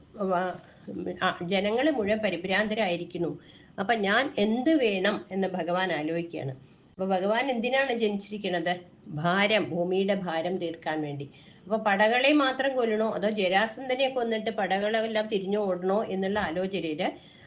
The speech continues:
ആ, ഭഗവാൻ വിചാരിക്കുകയാണ്, "എന്റെ ഉദ്ദേശ ലക്ഷ്യം ഭൂമിഭാരം ദുഷ്ടന്മാരുടെ ആയ-, ആയുള്ളവരെ തീർക്കുക എന്നായതുകൊണ്ട് പടകളെയെല്ലാം തീർത്ത്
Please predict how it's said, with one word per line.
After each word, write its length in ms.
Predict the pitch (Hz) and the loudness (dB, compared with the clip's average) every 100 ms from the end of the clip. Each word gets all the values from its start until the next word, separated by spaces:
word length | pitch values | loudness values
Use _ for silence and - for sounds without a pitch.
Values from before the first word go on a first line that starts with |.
| - - - | -20 -18 -6
ആ, 80 | 165 | 0
ഭഗവാൻ 460 | 156 175 160 196 233 | 2 2 2 4 4
വിചാരിക്കുകയാണ്, 520 | 170 180 190 196 185 | 2 2 0 0 0
"എന്റെ 500 | 180 165 202 339 - - | 2 2 4 2 0 -6
ഉദ്ദേശ 400 | 190 170 202 226 | -6 0 -2 0
ലക്ഷ്യം 560 | 247 247 - 247 247 - - - - - _ _ - | -4 -4 -4 -6 -6 -10 -20 -20 -20 -20 _ _ -10
ഭൂമിഭാരം 840 | 175 202 233 285 285 277 269 269 | 0 2 4 6 6 4 2 2
ദുഷ്ടന്മാരുടെ 720 | 180 180 - 233 240 254 247 | 2 0 0 2 2 2 4
ആയ-, 220 | 247 233 - 214 | 2 2 0 0
ആയുള്ളവരെ 640 | 214 220 220 220 214 226 | 2 2 0 0 0 0
തീർക്കുക 320 | 202 190 - | 0 0 0
എന്നായതുകൊണ്ട് 840 | 226 196 185 170 160 156 143 190 - - - - - - - _ _ _ - _ _ - | 0 2 0 -2 -2 -4 0 0 0 -10 -20 -20 -20 -20 -20 _ _ _ -20 _ _ 4
പടകളെയെല്ലാം 800 | 262 311 370 381 359 233 202 196 | 6 6 8 8 8 6 4 2
തീർത്ത് 400 | 190 175 - | 2 0 -2